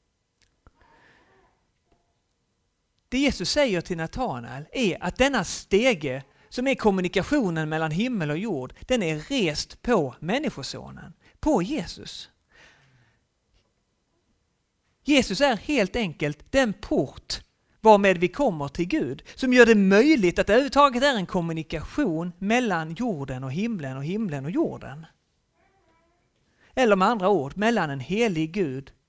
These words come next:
och människor som bär på synd. Nu blir Jakobs dröm verklighet.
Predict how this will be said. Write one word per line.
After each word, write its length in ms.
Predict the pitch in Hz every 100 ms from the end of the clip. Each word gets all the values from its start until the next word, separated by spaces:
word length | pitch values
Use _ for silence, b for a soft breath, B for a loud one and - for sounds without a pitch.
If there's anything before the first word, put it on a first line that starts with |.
| _ _ _ _ _ _ _ _
och 420 | - 185 - - - _
människor 560 | 165 175 185 139 131 123
som 180 | 143
bär 160 | 131 120
på 140 | -
synd. 440 | 143 269 208 - - _ _ _ _ _ _ _ _ _ _ _ _ _ _ _ _ _ _ _ _ -
Nu 480 | 233 294 214 233 247 _ _ _
blir 440 | 262 269 214 185 175 _
Jakobs 640 | - 175 220 220 175 156 143
dröm 300 | 214 185 143
verklighet. 800 | 165 214 - 226 240 - -